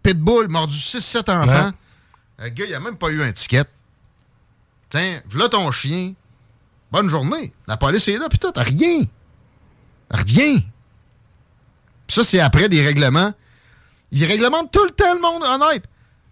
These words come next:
Speaker 1: T'as besoin d'un, d'un, une, euh, analyse de ton chien à cette heure à Montréal.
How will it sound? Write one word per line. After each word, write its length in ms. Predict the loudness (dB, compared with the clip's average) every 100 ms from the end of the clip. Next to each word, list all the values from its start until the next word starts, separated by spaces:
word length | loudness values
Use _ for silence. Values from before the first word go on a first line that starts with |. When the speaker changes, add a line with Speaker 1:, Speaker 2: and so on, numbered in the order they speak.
| _ _ _ _ -4
Speaker 1:
T'as 100 | 0
besoin 340 | 0 0 -2
d'un, 280 | -2 -2 -2
d'un, 260 | -2 -2 -4 -2
une, 220 | 0 2
euh, 480 | 2 2 0 -2 -4 -2
analyse 640 | 0 2 0 0 -2 -4
de 80 | -2
ton 260 | 0 2 0
chien 360 | -2 -4 -2
à 60 | -2
cette 120 | 0
heure 120 | 2
à 40 | 2
Montréal. 420 | 2 0 0